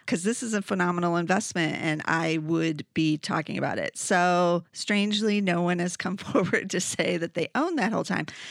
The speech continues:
And why is that? That's because if you look at the actual chart, the first six years of Netflix existence were actually pretty wild. By two thousand four, so two years after the I P O, the shares were only up thirty-five percent, which isn't, like,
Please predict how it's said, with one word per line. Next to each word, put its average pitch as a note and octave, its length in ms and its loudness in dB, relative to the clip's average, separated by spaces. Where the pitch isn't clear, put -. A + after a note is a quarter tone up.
And A3+ 240 0
why D4+ 320 0
is A#3+ 220 -2
that? - 340 -2
That's C#4 260 2
because F#3+ 720 0
if F#3+ 140 -2
you F#3+ 100 2
look F#3 300 0
at - 100 -4
the F3 120 2
actual D#3+ 280 0
chart, F3+ 420 2
the G3+ 60 2
first - 400 0
six - 240 -4
years F3+ 240 0
of E3+ 100 -2
Netflix E3+ 540 -2
existence D#3+ 640 -4
were E3+ 80 0
actually E3 400 0
pretty E3+ 340 -2
wild. - 640 -2
By F#3 360 2
two D#4+ 200 2
thousand G#3+ 360 -2
four, D#3+ 220 -2
so F3 180 -2
two - 180 -2
years G#3 280 0
after D#3+ 640 -2
the F3+ 140 4
I D#3 120 4
P F3+ 240 0
O, E3+ 80 2
the E3+ 100 0
shares C4+ 320 0
were A3 80 -2
only F#3 260 0
up E3+ 180 -2
thirty-five E3+ 580 -2
percent, - 420 -6
which - 160 -4
isn't, B4 300 -2
like, G#3 180 -2